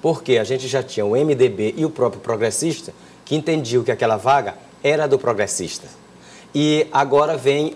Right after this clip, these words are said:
o P T, que era o grande objetivo do pastor Gessivaldo, tentar o apoio do P T pra se viabilizar na disputa. Se a gente junta as três bancadas,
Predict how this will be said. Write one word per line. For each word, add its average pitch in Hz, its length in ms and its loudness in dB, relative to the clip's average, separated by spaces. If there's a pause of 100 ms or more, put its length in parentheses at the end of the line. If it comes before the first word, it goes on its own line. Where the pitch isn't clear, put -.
o 147 200 2
P 160 220 -2
T, 120 360 0 (240)
que 160 140 0
era 180 460 4
o 165 100 0
grande 180 380 4
objetivo 151 760 0 (260)
do 156 120 0
pastor 156 300 0
Gessivaldo, 127 560 0
tentar 147 480 0
o 165 80 2
apoio 131 440 4 (240)
do 123 400 4
P 135 120 6
T 147 320 0
pra 180 240 0
se 190 240 0
viabilizar 160 760 2 (220)
na 147 320 2
disputa. 135 720 -4 (200)
Se - 140 2
a 185 60 4
gente 196 280 2
junta 123 460 0
as 127 240 -2
três 160 320 2
bancadas, 117 680 -2